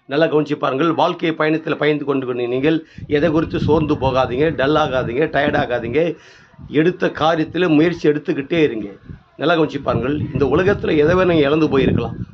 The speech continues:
ஒண்ணும் பிரச்சனை இல்லை. எல்லாமே கைவிட்டு போயிருக்கலாம், எல்லாமே தூரம் போயிட்டு இருக்கலாம், நிறைய இழப்புகள் இழந்திருக்கலாம். ஆனா ஒரே ஒரு காரியம் சொல்றேன் பாருங்க, உங்களுக்குள்ள இருக்கிற அந்த நம்பிக்கை மட்டும் மிஸ் ஆயிடக்கூடாது. அந்த நம்பிக்கை ரெண்டாக பிரிக்கப்பட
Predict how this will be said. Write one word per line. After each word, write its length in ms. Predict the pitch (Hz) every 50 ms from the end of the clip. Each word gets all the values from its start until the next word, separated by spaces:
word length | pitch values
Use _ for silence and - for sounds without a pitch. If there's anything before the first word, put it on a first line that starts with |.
| -
ஒண்ணும் 200 | - 165 190 175 -
பிரச்சனை 240 | 156 151 - 160 135
இல்லை. 180 | 123 117 - -
எல்லாமே 260 | 143 151 156 175 170 147 - - - - - - -
கைவிட்டு 320 | 160 180 180 165 127 156 -
போயிருக்கலாம், 380 | 143 143 131 131 139 165 170 151
எல்லாமே 200 | 147 160 170 170 147 131
தூரம் 200 | 151 175 170 156 151
போயிட்டு 180 | 143 131 -
இருக்கலாம், 280 | 123 113 123 143 175 170 175 - - - _ _ -
நிறைய 260 | 127 139 147 180 220 214 170 160
இழப்புகள் 360 | 175 208 - - 208 175 151
இழந்திருக்கலாம். 500 | 135 131 120 113 107 - - 117 110 - - - -
ஆனா 140 | 147 147 131 113 101 104
ஒரே 140 | 131 160 185 196 190
ஒரு 80 | 175 156 -
காரியம் 240 | 147 139 135 135 143
சொல்றேன் 280 | 131 110 117 107 104 110
பாருங்க, 220 | 110 101 101 - - - - - - - _ 143
உங்களுக்குள்ள 520 | 156 156 151 147 143 143 208 220 208 190
இருக்கிற 280 | 180 180 - 156 139 123
அந்த 140 | 123 123 117 120 131
நம்பிக்கை 380 | 151 190 202 220 214 - 196 180 180
மட்டும் 260 | 165 - 180 160 151
மிஸ் 140 | 139 - - 127
ஆயிடக்கூடாது. 460 | 120 113 107 - - 117 - - - - _ _ _ _ _ _ _ _ - -
அந்த 140 | - 135 127 135
நம்பிக்கை 420 | 156 208 196 220 - - 202 165 135 147
ரெண்டாக 400 | 170 180 185 190 185 160 175 - 147
பிரிக்கப்பட 420 | 151 147 147 143 - 123 117